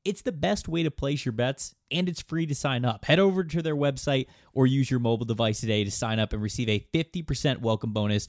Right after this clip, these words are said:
on your first deposit when you use the promo code Locked On. BetOnline,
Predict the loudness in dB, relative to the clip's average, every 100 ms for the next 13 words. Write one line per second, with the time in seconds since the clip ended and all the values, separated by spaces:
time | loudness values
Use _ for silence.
0 | -12 _ 0 2 2 0 -2 -2 -8 -6
1 | -4 0 0 -2 0 2 2 2 2 0
2 | 0 0 2 2 2 0 0 0 0 -4
3 | -20 _ -8 0 2 2 -2 -12 -10 -8
4 | -6 -8 4 6 8 6 4 4 2 0